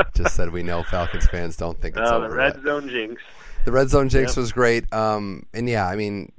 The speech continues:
Speaker 2: you got the New York teams. It'd be, it'd be rough to be a fan of either of those franchises right now. I still think the team that takes the case for angriest fan base has gotta be the Eagles at this point, even though they won the Super
Speaker 1: Yeah,
Speaker 2: Bowl a few
Speaker 1: how
Speaker 2: years
Speaker 1: bad did
Speaker 2: ago.
Speaker 1: they look?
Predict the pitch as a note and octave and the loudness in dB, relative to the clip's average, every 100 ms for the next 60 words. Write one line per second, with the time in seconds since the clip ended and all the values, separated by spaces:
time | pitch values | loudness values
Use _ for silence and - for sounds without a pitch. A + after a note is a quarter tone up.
0 | - G#2 G#2+ A#2+ - G#2+ G#2+ G2+ G#2 - | -12 -6 -2 -2 -2 -4 -2 -2 0 4
1 | G2+ G2 G2 F#2 F2+ F2+ - F2+ F2 F2 | 4 2 -4 -6 -6 -6 -6 -8 -4 -2
2 | F2 - E2+ D#2+ - E2+ E2 E2+ D#2+ D#2 | -2 -2 -6 -6 -6 -6 -6 -6 -6 -6
3 | D#2+ D#2+ - E2+ - E2+ E2 D#2 D#2+ D2 | -8 -6 -8 -6 2 2 2 -6 -8 -6
4 | D#2+ C#2 D#2 D#2 D2 F#2 - B2 G#2+ - | -8 -10 -10 -8 0 4 4 4 -2 -4
5 | G2+ - - - G2 F2+ - F#2 F2 - | -8 -8 -2 4 4 4 2 4 4 2
6 | - E2+ E2 - - D#2+ - F2+ E2 D#2+ | 4 2 2 -4 -6 -8 -8 -10 -6 -4
7 | - - D#2 D#2 D#2+ D2+ - - E2+ E2 | -4 -4 -8 -8 -8 -4 4 4 4 0
8 | D#2+ - E2 D#2 D2 - - - - - | -6 -8 -8 -12 -10 -6 -4 -4 -6 -10
9 | A1+ - - - - - B2 A#2+ A#2 A2 | -12 -14 -20 -20 -20 -8 -4 2 2 2
10 | G2+ G2+ G2 G#2+ F#2 F#2 F#2+ F#2 - E2 | 0 -2 -2 0 0 0 0 0 -2 -2
11 | E2 A2+ A#2 G#2 D#2+ F#2+ F#2+ F2 | 0 2 2 0 -2 -2 -2 -6